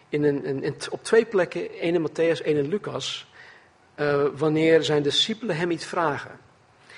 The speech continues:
In Lucas elf zagen Jezus' discipelen,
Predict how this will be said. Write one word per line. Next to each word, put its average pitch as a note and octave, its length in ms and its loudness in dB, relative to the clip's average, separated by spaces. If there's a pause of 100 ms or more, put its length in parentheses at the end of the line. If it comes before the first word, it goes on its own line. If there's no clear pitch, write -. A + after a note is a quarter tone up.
(540)
In D#3+ 160 0
Lucas A3+ 340 2
elf G3 640 2 (400)
zagen F3+ 580 4
Jezus' F3 500 6
discipelen, D#3 800 -2